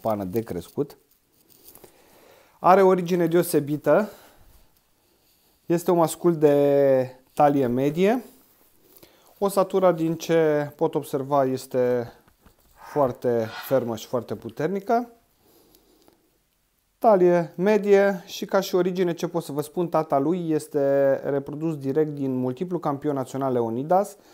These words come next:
celebru mascul, uh, roșu, care a reușit să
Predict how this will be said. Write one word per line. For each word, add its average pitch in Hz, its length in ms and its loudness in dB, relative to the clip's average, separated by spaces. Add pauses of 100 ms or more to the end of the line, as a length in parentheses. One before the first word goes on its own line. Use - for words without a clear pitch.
(300)
celebru 160 420 0
mascul, 143 540 0
uh, 123 600 4 (340)
roșu, 127 680 0
care 131 180 -2
a 131 40 0
reușit 135 420 -4
să 120 480 -4